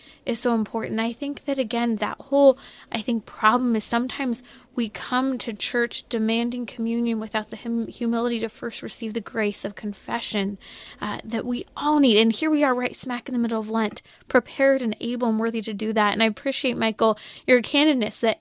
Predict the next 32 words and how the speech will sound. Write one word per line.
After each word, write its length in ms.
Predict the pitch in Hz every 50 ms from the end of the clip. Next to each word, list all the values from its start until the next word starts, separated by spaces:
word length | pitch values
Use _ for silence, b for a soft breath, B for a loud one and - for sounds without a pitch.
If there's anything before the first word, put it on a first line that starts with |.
| - -
as, 300 | - 220 233 214 220 - -
you 160 | - 233 233
know, 60 | 220 214
some 260 | - 254 247 233 233
church 240 | - 262 - - -
leaders 420 | 262 277 269 269 262 254 240 -
are 40 | 220
in 80 | 220
the 40 | 220
midst 240 | 214 220 214 - -
of 100 | 226 202
this 200 | 202 214 - -
debate 540 | - 208 196 220 233 247 247 - - - B B B B B B B B
over, 540 | - 226 226 226 208 226 220 220 208 202 202 -
you 120 | - 220
know, 200 | 214 208 202 208 b b b b b -
the 260 | 220 226 214 208 214 -
p-, 200 | - - 226 - - - -
the 120 | - 226 202
position 600 | - 247 226 208 226 233 - - 247 247 240 220
of 300 | - - 202 202 202 -
sin 320 | - - 302 294 277 254
within 260 | 233 226 - 220 214
our 80 | 214 214
culture, 400 | - - - 233 226 - - 214
especially 500 | 202 - - 226 214 - - - 254 233 208
carnal 500 | - - - - 220 233 240 262 269 262
sin 220 | - - - 220
in 120 | 220 208
our 120 | 208 208 208
culture, 520 | - - 202 - - - - - - 50 -
and 260 | - 208 202 202 202